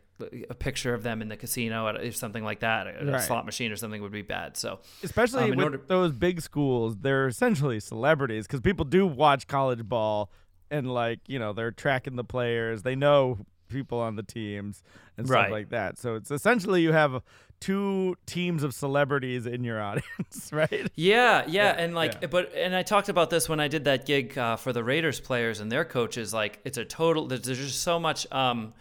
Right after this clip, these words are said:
Speaker 1: and I even talked about it for the N F L draft. Like, there's so much testosterone
Speaker 2: Mm-hmm.
Speaker 1: in the room. Um, it totally changed the vibe. But a lot of fans of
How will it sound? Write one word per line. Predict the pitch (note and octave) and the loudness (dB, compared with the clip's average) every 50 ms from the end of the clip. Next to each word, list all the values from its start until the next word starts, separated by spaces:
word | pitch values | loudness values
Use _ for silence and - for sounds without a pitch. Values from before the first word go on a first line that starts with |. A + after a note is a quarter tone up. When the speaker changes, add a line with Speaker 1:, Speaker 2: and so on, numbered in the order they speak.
| - - - | -20 -10 -6
Speaker 1:
and | C3 C#3+ | 0 4
I | E3+ G#3+ | 4 4
even | A3+ G#3 F3+ | 4 4 2
talked | - E3 D#3 D3 C3 | 2 2 2 2 2
about | D3+ B2+ C#3 C3+ C3 | 0 2 2 2 2
it | C3+ C3 C3+ | 2 0 -2
for | - C3+ | -2 0
the | B2 B2+ | 0 2
N | B2+ C3 | 2 2
F | B2+ C3 | 0 0
L | B2+ A2+ | -2 -4
draft. | G2+ A#2 B2 C#3 C#3+ A#2+ G2+ - - | -2 2 4 4 4 4 4 0 -6
Like, | A2 G#2 - | -12 -12 -12
there's | A2+ A2+ - | -12 -8 -6
so | - D3+ D3 | -4 -2 -2
much | D3+ C#3+ - - | -2 -4 -4 -6
testosterone | - B2+ A2+ - - A2+ G#2 G#2 G#2 - - C3+ C3 C3+ D3 D3+ D#3+ D#3+ - _ - - - C#3+ | -6 -6 -6 -4 -4 -2 -2 -2 -4 -4 -4 -2 0 0 0 -2 -4 -8 -12 _ -20 -14 -6 -4
Speaker 2:
Mm-hmm. | C#3+ A#2+ B2 | -2 -2 0
Speaker 1:
in | C#3 C#3+ | 0 0
the | C3 A#2 | 0 2
room. | A2+ A#2 A#2 C3 D#3 E3+ E3+ - - - - - - - - _ _ - | 2 2 2 2 0 -2 -6 -8 -14 -20 -20 -20 -20 -20 -20 _ _ -6
Um, | - C#3 C#3+ C#3 C3+ C3 B2+ B2 B2 B2 - - | -2 0 2 2 2 2 0 -2 -4 -6 -6 -6
it | D#3 - - - | -6 -6 -6 -8
totally | - - - E3+ F#3 F#3 F#3 F#3 F3+ E3 E3 D3+ C#3+ C3+ | -8 -4 0 2 4 4 6 6 6 4 4 4 4 4
changed | C3 - - C3 A#2+ A#2 G2 G#2+ | 2 2 0 0 0 -2 -2 -4
the | A2+ | -6
vibe. | G2+ A2+ A#2 A#2+ B2 A2+ G#2+ F#2+ | -2 2 4 4 4 4 2 2
But | B2 C3 C3 C3 | 0 -2 0 0
a | - C#3 | 0 0
lot | C#3 D3+ D#3 F3 | 4 4 4 4
of | F#3 F3 | 4 2
fans | - - F3+ F3+ F3+ D#3 C3 B2+ C#3+ E3+ F3 - - - - - - _ _ _ | 0 -2 0 0 2 2 2 0 0 -2 -2 -2 -4 -4 -6 -14 -20 _ _ _
of | - E3+ F3+ F3+ D3+ C3+ - - | 6 8 8 8 6 2 -4 -12